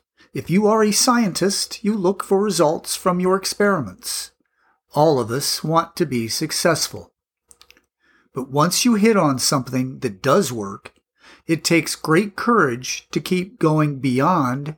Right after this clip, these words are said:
your limits. This is especially obvious in creative fields such as art, music, and writing. It is hard to reach an appreciative audience. Once you find something that works,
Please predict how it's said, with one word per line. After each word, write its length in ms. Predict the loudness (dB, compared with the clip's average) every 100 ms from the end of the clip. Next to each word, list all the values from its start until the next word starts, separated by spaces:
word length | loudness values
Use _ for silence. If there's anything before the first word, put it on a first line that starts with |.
| _
your 300 | -4 0 2
limits. 640 | 2 2 -2 -8 -8 -8 _ _ _ _ _ _ _ -6
This 220 | -2 2
is 140 | 2 0
especially 640 | -2 0 0 2 2 2
obvious 600 | 2 2 2 0 0 -4
in 200 | -6 -6
creative 500 | -4 -2 2 0 0
fields 640 | 0 2 0 -4 -8 -10 -8
such 320 | -4 -4 -4
as 180 | -8 -4
art, 380 | 0 0 -2 -18 _ _ _ -6
music, 560 | -2 -2 -2 -8 -12 _ _ _ _
and 180 | -4 0
writing. 440 | 2 2 0 -8 _ _ _ _ _ _ _ _ _ _
It 100 | -10
is 160 | -4 0
hard 300 | 2 2 2
to 100 | 0
reach 420 | 2 0 -2 -8 -6
an 120 | -4
appreciative 680 | -6 -4 -2 0 0 -2 0
audience. 680 | 0 0 -6 -12 -12 -12 -12 _ _ -20 -20 -8
Once 380 | 0 0 0 -2
you 80 | -2
find 400 | 2 2 2 0
something 400 | -2 -2 -4 -6
that 120 | -2
works, 640 | 0 0 -2 -6 -10 -10